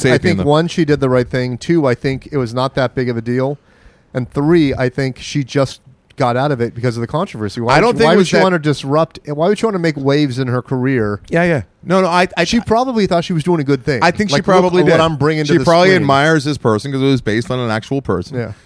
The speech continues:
Speaker 1: And she probably thought, sh-, you know, I'm. Ca- I'm, I'm sure there is some opportunistic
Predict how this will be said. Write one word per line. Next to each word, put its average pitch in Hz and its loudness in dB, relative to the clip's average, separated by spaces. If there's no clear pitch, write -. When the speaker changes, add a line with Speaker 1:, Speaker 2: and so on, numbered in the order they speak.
Speaker 1:
And 120 -2
she 131 -2
probably 123 0
thought, 127 0
sh-, - -14
you 120 -14
know, 92 -16
I'm. 113 -4
Ca- - -12
I'm, 170 -6
I'm 180 0
sure 185 0
there 170 2
is 143 0
some 143 0
opportunistic 123 -2